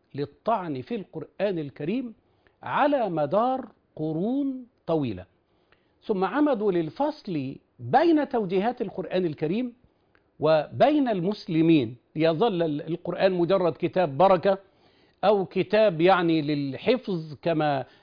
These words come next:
يعني يصنع البعض، أو أن تتخذ منه أحجبة إلى غير ذلك وطلاسم، لكن إنه يطبق في دنيا الناس كمنهج حياة. فحاولوا قدر استطاعتهم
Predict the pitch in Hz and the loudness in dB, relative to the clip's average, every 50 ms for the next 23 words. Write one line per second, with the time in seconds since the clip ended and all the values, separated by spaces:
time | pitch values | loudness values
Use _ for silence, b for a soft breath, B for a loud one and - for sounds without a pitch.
0 | b - 160 151 151 151 151 170 - 147 151 185 214 - - 214 185 165 151 147 | b -2 -2 0 0 -2 -4 -4 -4 0 0 0 0 0 -2 -2 0 0 0 0
1 | 139 135 170 226 220 214 202 175 147 - - 175 190 180 175 175 - - 190 175 | 2 4 4 6 6 4 2 0 0 -2 0 0 2 2 0 0 -2 -4 -4 -4
2 | - 175 - - 240 233 - 240 202 165 196 196 208 214 185 165 185 - - - | -4 -6 -2 -2 -2 0 2 2 2 2 2 0 0 0 0 -2 -2 -2 -4 -4
3 | - - 131 123 190 240 196 185 175 - b b b b b b b b - 175 | -4 -8 -8 -4 -4 2 4 4 2 2 b b b b b b b b 2 4
4 | 190 185 165 147 190 196 185 165 151 127 196 208 196 175 - - 143 139 139 - | 6 6 6 6 6 6 6 4 4 4 2 4 4 2 2 2 0 0 0 2
5 | 147 143 202 202 247 247 - - 233 214 202 202 - _ _ _ _ _ _ _ | 0 4 6 6 4 4 2 -2 -2 -2 -2 -6 -12 _ _ _ _ _ _ _
6 | - 143 185 247 302 339 311 - - 277 220 196 175 170 - - _ _ _ _ | -6 0 4 6 6 6 4 2 0 0 0 0 -2 -4 -8 -14 _ _ _ _
7 | _ _ - 190 196 180 175 175 180 175 - - 240 277 285 185 156 160 185 170 | _ _ -4 -2 0 0 2 2 2 2 2 0 -4 -4 -2 -4 0 0 0 0
8 | - - - - 175 156 160 135 202 277 262 240 208 190 175 165 160 180 214 247 | 0 -6 -8 -4 -4 -2 2 4 4 6 6 6 6 6 6 6 4 4 4 4
9 | 262 254 233 - - - _ - 156 147 165 214 - 208 160 170 156 - - - | 2 0 -2 -6 -12 -18 _ -2 0 2 2 2 2 0 0 -2 -4 -4 -6 -6
10 | 147 147 156 190 240 262 254 - _ _ _ _ _ _ _ _ _ _ - 170 | 0 2 4 4 4 4 2 -2 _ _ _ _ _ _ _ _ _ _ -4 -4
11 | 170 175 - - - 175 165 156 165 208 233 208 185 165 - - 208 233 190 160 | -4 -4 -6 -6 -2 0 0 2 2 2 2 0 0 -2 -2 -2 -4 -4 -2 -4
12 | 175 175 226 226 - _ - 180 - - 170 156 135 156 180 - 170 147 127 117 | -4 -4 -4 -4 -6 _ -6 -4 -2 0 0 2 2 2 0 -2 -2 -6 -6 -6